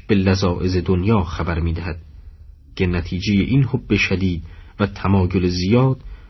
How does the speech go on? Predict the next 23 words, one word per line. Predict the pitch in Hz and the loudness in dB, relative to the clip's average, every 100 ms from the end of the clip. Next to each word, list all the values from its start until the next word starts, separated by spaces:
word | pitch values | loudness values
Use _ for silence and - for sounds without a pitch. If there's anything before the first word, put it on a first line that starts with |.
| - | -2
ناسپاسی | 101 101 - 107 113 110 - 156 | 2 2 2 2 2 2 0 0
و | 135 127 | 0 -2
کفران | 131 - 98 - 92 87 85 | -4 -4 -6 -2 -2 0 0
نعمت | 82 85 90 | -2 -2 -4
است | - - - - - - - - - - - - - - - | -6 -12 -12 -14 -20 -20 -20 -20 -20 -20 -20 -20 -20 -14 -2
و | |
این | 95 113 | 2 4
گردنکشی | 107 104 104 101 113 - 127 | 4 4 4 2 0 0 2
را | 123 123 | 2 4
انسان | 120 113 127 120 | 2 2 0 0
خود | - 127 | 0 -2
شاهد | - - 113 104 131 | -2 -2 0 2 0
است | 85 80 - - - - - - - | 0 -6 -10 -14 -20 -20 -20 -18 -4
و | 104 | 2
بر | 101 95 98 | 2 2 -2
عواقب | 95 101 95 110 95 | 2 2 4 2 0
شوم | - 160 147 | 2 4 4
این | 127 123 | 4 2
عملش | 101 101 90 - 92 | 2 2 0 -2 -2
نیز | 85 82 - - - - | -2 -2 -6 -14 -20 -4
آگاه | 98 87 87 87 82 | -2 0 0 -2 -2
و | 78 | -4
بیناست. | 80 85 80 82 - - - | -4 -2 -2 -4 -10 -14 -16